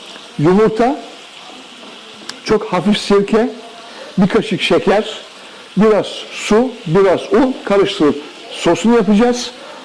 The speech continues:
Ondan sonra eğer arzu edersek böyle şişlere, e, yani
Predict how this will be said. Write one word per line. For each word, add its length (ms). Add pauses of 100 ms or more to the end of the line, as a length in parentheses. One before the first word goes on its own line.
(180)
Ondan 240
sonra 220
eğer 160
arzu 320
edersek 520
böyle 160
şişlere, 640 (460)
e, 60 (760)
yani 260